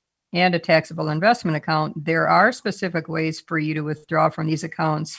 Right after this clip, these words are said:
to meet income needs and save on taxes.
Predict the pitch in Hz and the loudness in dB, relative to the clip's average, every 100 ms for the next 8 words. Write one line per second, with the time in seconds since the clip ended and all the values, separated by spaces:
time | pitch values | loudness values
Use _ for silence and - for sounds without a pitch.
0 | - - - - 185 175 170 175 165 165 | -18 -20 -20 -4 0 2 2 0 0 2
1 | 160 156 156 156 - - 180 190 185 165 | 2 2 2 -2 -8 2 4 4 2 2
2 | 151 151 170 160 156 - 156 147 - | 2 0 2 2 2 -4 -4 -6 -10